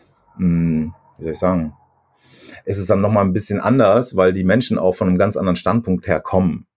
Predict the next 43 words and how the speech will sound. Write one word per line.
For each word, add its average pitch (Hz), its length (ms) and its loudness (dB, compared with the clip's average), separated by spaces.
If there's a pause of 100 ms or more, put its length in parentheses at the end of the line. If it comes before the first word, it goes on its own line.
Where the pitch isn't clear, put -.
Ja, 87 200 -2
also 85 240 -4
so 87 180 0
die 87 160 -2
Kunden 107 320 -2
sind - 200 -4
dann 87 120 4
nicht, 104 300 0
äh, 85 260 2
jetzt, 87 360 -2
äh, 87 100 0
gewillt, 90 300 -2
dafür 87 260 -2
fünf 95 220 -4
Euro 87 180 0
fünfzig - 380 -4
auszugeben 85 440 -2
für - 120 -4
ein 85 140 0
bestimmtes - 360 -6
Produkt 92 300 0
und 87 80 2
du 85 60 4
musst 87 160 -2
es 85 80 -10
denen 85 200 -2
irgendwie 85 180 -2
zwanzig 85 340 -6
Minuten 85 240 -4
lang 82 160 -8
erklären, 92 440 -2 (500)
sondern, 95 560 2
äh, 90 220 2
da 92 100 2
geht's 92 260 -2
wirklich 92 320 -6
um 87 400 0
eine 87 160 0
Masse 87 360 -2
an 82 140 -4
Geld. 95 360 0
Äh, - 60 -10
äh, 82 540 -2